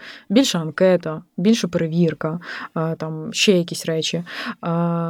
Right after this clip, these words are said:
там у Tinder, наприклад, це набагато простіше, ти там, е, заповнив, е, про себе там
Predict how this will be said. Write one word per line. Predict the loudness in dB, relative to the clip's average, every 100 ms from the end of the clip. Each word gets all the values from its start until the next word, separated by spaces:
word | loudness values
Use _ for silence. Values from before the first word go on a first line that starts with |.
| -4
там | -2 -2
у |
Tinder, | 4 4 4
наприклад, | 2 -2 0
це | 4
набагато | 4 4 0
простіше, | -4 -2 0 2 0
ти |
там, | 0 -4 -4 -6 -2
е, | 0
заповнив, | 2 2 4 4 2 0 -4 -4
е, | 0 0 0 0
про | -2
себе | -2 2 2 2 0
там | -2 -6 -6 -6 -6